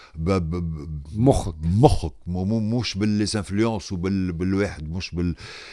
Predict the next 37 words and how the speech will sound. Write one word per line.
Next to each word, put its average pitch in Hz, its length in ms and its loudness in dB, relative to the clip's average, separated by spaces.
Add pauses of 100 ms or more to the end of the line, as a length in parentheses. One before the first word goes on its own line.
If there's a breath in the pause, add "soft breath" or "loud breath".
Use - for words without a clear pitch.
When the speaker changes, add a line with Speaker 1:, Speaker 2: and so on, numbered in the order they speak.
(200 loud breath)
Speaker 1:
معناتها 113 340 6
برشا - 360 12
حاجات 113 460 4
هذيك 120 300 4
ما 127 160 2
تتعملش 143 640 -2
في 139 220 -2
نهار 127 280 -2
ونهارين 113 380 -4
وعشر 98 360 -2
سنين. 95 420 -2
Speaker 2:
مم. 123 320 4 (120)
Speaker 1:
هذيك 131 300 6
لازمها 135 280 2
تبدأ 131 300 -2
تتكون 123 600 0
من 110 180 2
اليوم 160 320 2
مع 131 140 0
الأطفال 127 520 -2
متاعنا 160 380 -2
اللي 139 120 -4
عمرهم 127 440 -2
الخمسة 127 400 -2
سنين، 165 360 -4
الخمستاش، 131 800 -6
الثمنتاش. 101 760 -10 (280 loud breath)
بعد 131 340 0
الع-، 127 420 4
فوق 147 300 -2
ال 120 120 0
خمسة 123 300 -6
وعشرين، 123 420 -4
ثلاثين 117 420 0
وفات، 127 440 -2
ترمي-، 104 300 -4
ترمينيه. 113 640 -8